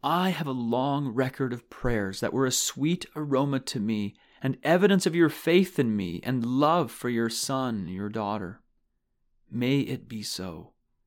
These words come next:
Second, do we pray? Or are we, as Ryle says, godless, Christless,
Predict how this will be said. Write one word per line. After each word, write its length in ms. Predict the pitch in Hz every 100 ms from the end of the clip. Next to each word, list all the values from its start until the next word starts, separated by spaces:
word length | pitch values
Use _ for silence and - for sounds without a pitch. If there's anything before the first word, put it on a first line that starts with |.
| _ _ _ _ _
Second, 640 | - - 135 - - 180 - _ _ _ _ _ _ _ _ -
do 380 | 104 120 170 185
we 260 | 165 165 156
pray? 720 | - - 135 120 87 80 - _ _ _ _ _ _
Or 180 | 135 -
are 240 | 139 180
we, 280 | 170 117 110
as 240 | 123 117
Ryle 400 | 110 110 131 147
says, 480 | 143 - 135 104 -
godless, 720 | - 113 113 143 117 82 - -
Christless, 1000 | - - 127 127 139 - 123 - -